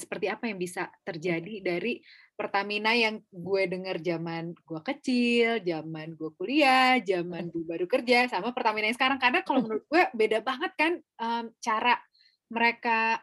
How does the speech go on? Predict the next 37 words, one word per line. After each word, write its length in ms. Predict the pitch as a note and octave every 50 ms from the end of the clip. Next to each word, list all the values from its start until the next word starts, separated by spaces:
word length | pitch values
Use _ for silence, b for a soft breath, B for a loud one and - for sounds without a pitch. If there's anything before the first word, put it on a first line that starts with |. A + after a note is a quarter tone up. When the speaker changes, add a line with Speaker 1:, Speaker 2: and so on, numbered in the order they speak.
| _ _ _
Speaker 1:
connect 320 | - G#3+ G#3+ A3 A3 - -
ke 40 | A3
masyarakatnya 720 | G#3+ G#3+ A3 - A3+ A3 A3 A3 A3 A3+ A3 A3 D4 D#4 C#4
dibandingin 480 | B3 G#3 G#3 G#3 G#3 G#3+ G#3 G#3+ G#3
dulu. 460 | G#3 G#3 G#3+ A3+ C4+ D#4 B3 D#4 _ _
Kalau 160 | - F#3 F#3+
dulu 160 | F#3 G3+ A#3+ B3+
kan 80 | D#4 D#4
mungkin 240 | C#4 B3 B3 D#4 C#4
lebih 160 | B3+ G#3 A3
s-, 140 | G#3 - - G3
bersifat 380 | F#3+ G#3+ - _ - F#3+ - - G3
tertutup, 420 | - - F#3 F3+ F3+ A3 - _
kalau 140 | - G3 G3+
sekarang 320 | - - A3 A3+ C#4 C#4+ C#4
kayaknya 320 | C4+ B3+ C4+ D#4 C#4+ - _ _ _ _ _ _ _ _
semua 300 | - B3 C#4 D#4+ D#4+ D#4 D#4
terbuka. 400 | C#4 A3+ A#3+ B3 - D4+ A#3 -
Speaker 2:
Ya, 80 | F#3+ - _ _ _ B B B B B _
itu 240 | F#3+ F#3 F#3+ - A#3+ A#3+
tuh, 160 | C4+ C4+ -
itu 160 | - - G3 A3 G#3+
tuh 80 | - B3
pasti 240 | A#3 G3+ G3 - -
efek 320 | - E3+ - F3 - -
zaman, 320 | D3 C#3+ C#3 C#3 D3 C#3+
Mel. 200 | C#3+ C3+ A#2+ A2 G#2 b b b b b b -
Dulu 240 | E3 F3+ G3 A#3+ B3 _
pun 240 | _ D3+ C3+ D3 D#3+ D3
di 100 | D3+ D3+
tempat 320 | D3 - D3 C#3 D3+ -
saya 160 | - D#3 D3 D3
bekerja 320 | C#3+ - D3 C#3 C3+ D3
sebelumnya 480 | C#3+ - D#3 D3 E3 F#3 F#3+ F3 D#3 -
itu 160 | - - G#3+
sangat 240 | - G3 E3+ E3 D#3
tertutup. 480 | - D3+ D3 _ D#3+ D3+ _ C3+ -